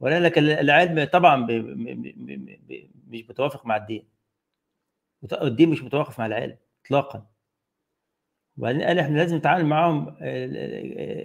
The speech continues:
آه، بشكل منفصل. دي باكج ودي باكج.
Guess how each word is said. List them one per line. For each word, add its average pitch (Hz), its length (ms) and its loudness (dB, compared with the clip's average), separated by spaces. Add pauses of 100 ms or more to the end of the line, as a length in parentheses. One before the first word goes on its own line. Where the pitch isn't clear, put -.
(420)
آه، - 500 -6
بشكل 151 340 -4
منفصل. 127 540 0 (680)
دي 135 100 -2
باكج 147 600 0
ودي 123 200 -2
باكج. 139 460 -4